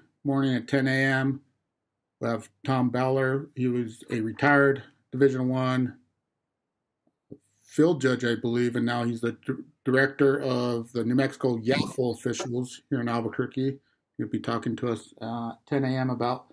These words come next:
your primary keys and four-man and five-man mechanics, which is great 'cause we had a lot of, um, requests for that throughout the state. And then we're working on the schedule for next week.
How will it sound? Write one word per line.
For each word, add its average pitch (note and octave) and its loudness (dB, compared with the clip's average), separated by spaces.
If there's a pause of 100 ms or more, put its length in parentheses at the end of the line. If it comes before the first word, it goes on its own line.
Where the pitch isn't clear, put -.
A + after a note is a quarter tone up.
(840)
your C3 2
primary C#3+ 6
keys C#3+ 6
and A#2 -2
four-man C#3+ 4
and A#2 0
five-man B2+ 2
mechanics, C3 0 (800)
which C#3 -2
is A2+ -6
great C3 0
'cause A#2+ 0
we A#2+ 0
had A#2+ 0
a A#2+ -4
lot A#2+ 0
of, A2+ -8
um, A#2 -4
requests A#2+ -4
for B2 -4
that B2 -4
throughout B2 -4
the A2 -8
state. C3 0 (2250)
And C3 2
then C#3+ 8
we're C#3+ 8
working C#3+ 6
on C#3 4
the B2 0
schedule C3+ 4
for C3+ -2
next C3 0
week. A2+ -2